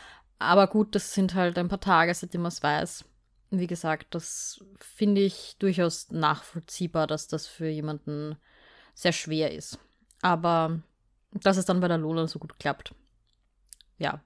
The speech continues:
wie gesagt, er hat sie halt auch als Frau kennengelernt. Oder als Frau auch wahrgenommen, bis halt darauf, dass sie einen Penis hat. Und dass er damit eigentlich natürlich auch seine Frau betrogen hat, weil nur weil sie jetzt den Nacken vollzogen hat, geküsst haben sie sich trotzdem und befummelt und so.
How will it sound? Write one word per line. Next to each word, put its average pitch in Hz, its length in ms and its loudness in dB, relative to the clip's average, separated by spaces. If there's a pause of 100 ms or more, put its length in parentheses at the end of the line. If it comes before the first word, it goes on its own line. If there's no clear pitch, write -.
(100)
wie 247 100 6
gesagt, - 300 0
er 165 80 -2
hat 156 120 0
sie 151 120 -10
halt 147 180 -8
auch - 80 -14
als - 120 -16
Frau - 160 -16
kennengelernt. - 520 -16 (540)
Oder 147 260 -2 (540)
als - 240 -6
Frau 156 240 6
auch - 100 2
wahrgenommen, 156 540 10
bis - 440 -8
halt 156 200 2 (500)
darauf, 151 340 4
dass - 260 -10
sie - 80 -8
einen - 180 -10 (280)
Penis - 300 -10
hat. - 160 -14 (320)
Und 208 300 4
dass 202 140 8
er 202 60 4
damit 190 260 2
eigentlich 180 360 2
natürlich 180 300 0
auch 165 60 -2
seine 151 180 -4
Frau 156 220 0
betrogen 170 420 -2
hat, 165 280 -2 (240)
weil 151 160 -6
nur 156 140 -4
weil 147 120 -4
sie 143 80 -6
jetzt - 180 -10
den 143 100 -6
Nacken 147 260 -8
vollzogen 151 360 -6
hat, 147 160 -6
geküsst 165 320 -8
haben 156 100 -4
sie 147 100 -12
sich 143 120 -12
trotzdem 151 420 -4
und 151 140 -8
befummelt 156 400 -6
und 151 80 -6
so. 156 140 -10